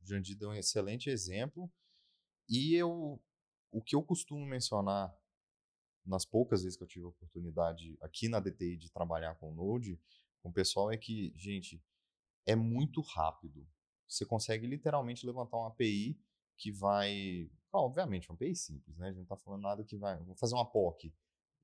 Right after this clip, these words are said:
Um arquivo, um arquivo Node, você cria lá a sua instância, você faz uma rota, você conecta no banco, acabou. Um arquivinho,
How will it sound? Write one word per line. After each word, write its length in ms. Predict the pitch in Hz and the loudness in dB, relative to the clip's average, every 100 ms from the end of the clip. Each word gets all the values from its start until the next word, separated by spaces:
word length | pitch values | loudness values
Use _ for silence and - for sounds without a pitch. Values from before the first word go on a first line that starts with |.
| - | -4
Um 160 | 147 196 | 4 4
arquivo, 500 | - - 156 170 175 _ | 2 -4 -4 -4 -10 _
um 80 | 123 | -6
arquivo 340 | 127 - 131 131 | -4 -2 -4 -2
Node, 480 | 123 135 156 180 180 _ _ | 0 0 0 -2 -6 _ _
você 240 | - 131 127 _ | -4 -2 -2 _
cria 240 | 127 120 113 | 2 6 4
lá 100 | 117 | 2
a 40 | |
sua 160 | - 131 | -2 -4
instância, 540 | - 147 175 190 190 | 0 4 4 2 0
você 320 | - 135 120 - _ _ - | 0 0 0 -4 _ _ 0
faz 180 | 113 113 | 0 2
uma 100 | 135 | 0
rota, 300 | 135 170 175 | 4 6 6
você 140 | - | 2
conecta 400 | 139 127 127 139 | 2 0 -2 -4
no 80 | 139 | -2
banco, 200 | 131 143 | 0 0
acabou. 460 | 165 208 139 131 - _ - | 2 2 2 2 -4 _ -4
Um 120 | 131 | 0
arquivinho, 600 | 160 - 147 123 151 196 | 0 0 -2 -2 0 -2